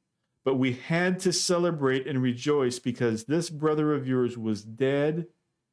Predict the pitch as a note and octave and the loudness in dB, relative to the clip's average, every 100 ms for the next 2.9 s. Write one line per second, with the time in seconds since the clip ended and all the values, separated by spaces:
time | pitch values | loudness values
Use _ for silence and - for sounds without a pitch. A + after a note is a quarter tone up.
0 | _ _ _ _ - A2+ A2+ A#2+ G2 G2 | _ _ _ _ -2 0 2 2 2 2
1 | G#2 A#2 B2 B2 A#2 G#2+ F2+ D#2 - D3+ | 2 2 0 0 -4 -2 -4 -4 -2 0
2 | D3+ C3 C#3 D#3 C#3 G2 - - - | 0 -2 0 0 0 -2 -6 -8 -16